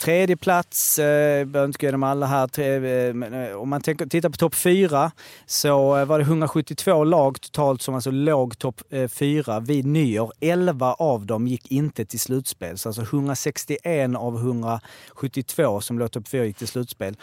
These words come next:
Och sen när det blev åtta lag i, eh, slutspelet ni-, nittonhundraåttiosju så är det bara ett lag som, eh,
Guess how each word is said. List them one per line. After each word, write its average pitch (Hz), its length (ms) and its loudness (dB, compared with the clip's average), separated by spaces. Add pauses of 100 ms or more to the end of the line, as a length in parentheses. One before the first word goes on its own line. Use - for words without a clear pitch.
(160)
Och - 240 -6
sen 147 160 0
när 143 100 2
det 139 60 -2
blev 143 140 0
åtta 156 280 0
lag 151 280 2
i, 131 320 -2
eh, 123 220 -4
slutspelet 117 600 -4
ni-, 131 200 -4
nittonhundraåttiosju 131 840 0
så - 120 -4
är - 20 -2
det 127 60 -4
bara 139 160 0
ett - 280 -4
lag 117 300 0
som, 120 300 -4
eh, 120 420 -4